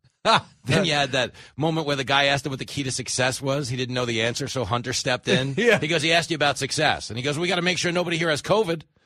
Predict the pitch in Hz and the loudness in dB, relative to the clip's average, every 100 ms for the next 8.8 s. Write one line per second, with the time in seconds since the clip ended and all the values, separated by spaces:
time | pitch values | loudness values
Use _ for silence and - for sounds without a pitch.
0 | _ - 247 185 - 226 262 233 247 277 | _ -2 -2 0 2 6 6 4 2 0
1 | 160 247 220 254 247 285 269 311 330 381 | 0 2 4 2 0 -2 2 2 2 -2
2 | 269 - - - 131 165 220 226 285 294 | -2 -4 -6 -8 -8 -4 -2 2 2 2
3 | 285 262 220 180 156 190 196 185 135 95 | 0 -2 -2 -2 0 2 2 2 2 0
4 | - 131 143 156 147 156 - 156 160 160 | -4 -4 0 -2 -2 -6 -2 -2 -2 -4
5 | 151 135 139 117 98 - 139 127 120 123 | -2 -2 0 -2 -6 -4 -4 -2 -2 -2
6 | 113 127 107 92 95 101 104 - _ _ | -2 -4 -4 -8 -6 -4 -4 -6 _ _
7 | 147 175 175 147 110 135 143 156 127 110 | 2 4 4 2 0 0 0 -2 -6 -8
8 | 120 117 110 127 226 165 104 | -4 -4 -2 4 4 4 0